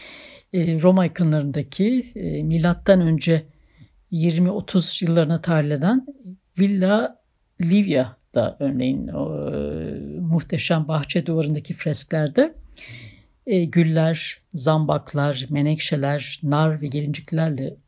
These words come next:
e, gelinciklerle birlikte süsenler de resmedilmiş. Bu freskler gerçekten muhteşem. Bitkiler de son derece gerçekçi bir üslupla çizilmiş. E, o linki paylaşmaya çalışacağım sizinle.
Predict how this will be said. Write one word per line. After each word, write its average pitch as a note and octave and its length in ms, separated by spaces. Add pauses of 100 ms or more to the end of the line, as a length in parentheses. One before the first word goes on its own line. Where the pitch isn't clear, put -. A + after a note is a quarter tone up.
e, D3 340
gelinciklerle D3+ 760
birlikte C3+ 380
süsenler E3 580 (400)
de C3 180 (120)
resmedilmiş. D#3 760 (340)
Bu C4 60
freskler C4 420
gerçekten B3 520
muhteşem. G#3 640 (180)
Bitkiler F3+ 380
de F#3 40
son F3+ 280
derece E3 220
gerçekçi D#3+ 580
bir C#3+ 140
üslupla - 420
çizilmiş. - 640 (640)
E, - 120
o E3 180
linki C#3+ 280
paylaşmaya D#3+ 520
çalışacağım - 600
sizinle. D3 580